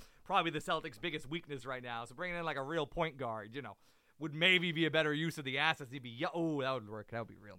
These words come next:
nice." But, you know, I don't know why the Pistons would do that. Why would you trade Cade, baby? Cade has number one potential. Jaylen Brown, very good number two. I don't think he's capable of being a number one. Do you wanna trade your number one?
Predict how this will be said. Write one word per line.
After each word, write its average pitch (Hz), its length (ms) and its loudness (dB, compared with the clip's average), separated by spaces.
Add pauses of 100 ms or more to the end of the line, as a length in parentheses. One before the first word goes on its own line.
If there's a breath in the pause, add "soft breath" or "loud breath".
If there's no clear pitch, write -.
nice." - 160 -20 (360 loud breath)
But, 120 240 0
you 127 100 -12
know, 104 80 -12
I 120 80 -8
don't 131 80 -8
know 127 80 -8
why 123 80 -6
the 113 80 -12
Pistons 117 320 -12
would 101 100 -14
do 120 120 -10
that. - 160 -14
Why 117 120 -8
would 110 120 -10
you 104 60 -14
trade - 200 -12
Cade, - 340 -8
baby? - 380 -14
Cade 143 180 -2
has 117 120 -6
number 120 240 -8
one 127 240 -4
potential. 110 420 -14 (260 soft breath)
Jaylen 320 140 6
Brown, 381 240 6 (160 soft breath)
very 415 280 0
good 427 200 -4
number 440 240 -2
two. 440 240 -2 (400)
I - 40 -20
don't 359 120 -8
think 370 100 -6
he's 349 80 -6
capable 330 360 -6
of 285 60 -8
being 330 200 -4
a 320 40 -10
number 320 220 -2
one. 349 240 2 (180)
Do - 80 -10
you 339 40 -6
wanna 359 140 -6
trade 339 220 -6
your 330 100 -6
number 320 220 -4
one? 302 140 -12